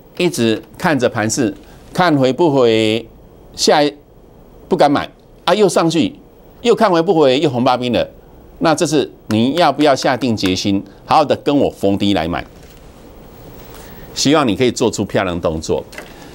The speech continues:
上次啦，回档个两三天，我买值得啊，四成以上。今天又回档了一天，我买亚光啊，现买现攻涨停。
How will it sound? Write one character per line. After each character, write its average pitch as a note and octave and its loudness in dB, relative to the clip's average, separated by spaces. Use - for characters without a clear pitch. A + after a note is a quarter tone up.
上 D#3 0
次 D3+ -2
啦， F2 -2
回 C3 0
档 A2 -2
个 G2+ 0
两 F2 -2
三 B2 -2
天， A#2 0
我 A2 0
买 A2+ -2
值 F#2+ -6
得 D2 -2
啊， D#2 -8
四 C#3 0
成 D#2+ -4
以 D#2 -8
上。 F2+ -4
今 F3 0
天 F3 2
又 F#3 2
回 A#2 0
档 A#2+ -2
了 F#2+ -2
一 C#3 0
天， A#2+ 0
我 B2 2
买 D3 2
亚 G#2 -2
光 G2 0
啊， D2 -8
现 - 0
买 G2 0
现 D3+ 0
攻 C#3+ 2
涨 G2 0
停。 D2+ -8